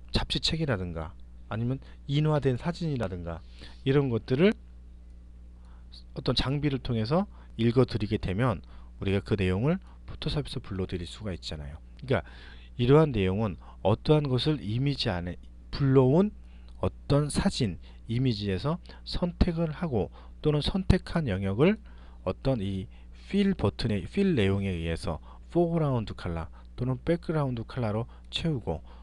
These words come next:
또 선택한 부분을 이, 지금은 우리가 이, 그런 걸 배우진 않았지만 이동할 수가 있고 복사할 수가 있고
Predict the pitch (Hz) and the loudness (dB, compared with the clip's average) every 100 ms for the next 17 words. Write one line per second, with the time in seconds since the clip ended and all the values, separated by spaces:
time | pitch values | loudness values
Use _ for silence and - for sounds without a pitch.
0 | - - 180 - 185 196 185 - 147 101 | -16 -2 -2 0 2 2 2 0 -2 -2
1 | 101 110 175 - - - 120 117 - 135 | 0 0 0 -4 -18 -4 -4 0 0 2
2 | 165 185 160 117 113 104 110 113 - 135 | 4 2 2 2 2 0 -4 -8 -2 0
3 | 123 123 110 104 104 95 85 - 90 82 | 2 0 0 -2 -2 -4 -4 -6 -6 -6
4 | - - - - - 123 151 147 131 - | -8 -18 -18 -18 -4 2 4 4 0 0
5 | 107 82 - - 71 - - - - - | 0 0 0 -10 -10 -12 -18 -18 -12 -2
6 | 117 - 143 120 - - 98 80 - 85 | -2 2 4 4 0 -2 -2 -2 -4 -8